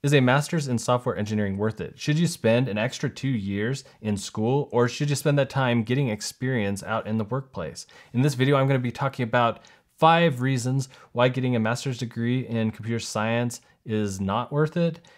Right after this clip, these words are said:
And then I'm gonna also talk about five reasons why it could be very beneficial. The first reason why getting a master's degree in computer science may not be worth it is that that is two more years that you are out of the workplace.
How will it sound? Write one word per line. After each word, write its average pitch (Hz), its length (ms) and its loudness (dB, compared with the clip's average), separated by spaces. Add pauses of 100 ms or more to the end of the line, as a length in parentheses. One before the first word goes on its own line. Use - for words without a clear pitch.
(140)
And 143 140 4
then 185 80 6
I'm 175 100 6
gonna 165 140 6
also 147 340 4
talk 135 300 0
about 117 520 2
five 120 320 2
reasons 113 380 0
why 113 220 2
it 113 260 2
could 110 160 -6
be 107 80 -4
very 104 260 -4
beneficial. 98 840 -8 (300)
The - 80 -4
first 156 300 2
reason 117 420 2
why 107 420 4 (100)
getting 113 240 2
a 104 100 2
master's 107 360 -2
degree 107 220 -4
in 107 80 0
computer 104 220 -4
science 104 500 -2
may 110 140 2
not 104 180 2
be 107 80 -2
worth 117 380 0
it 110 160 0 (240)
is 117 180 0
that 113 180 -2
that 127 140 2
is 110 200 -4
two - 240 -2
more 151 200 2
years 113 420 -2
that 107 160 -2
you 104 280 -2
are 104 240 2
out 98 160 -2
of 98 80 -6
the 95 80 -8
workplace. 92 560 -8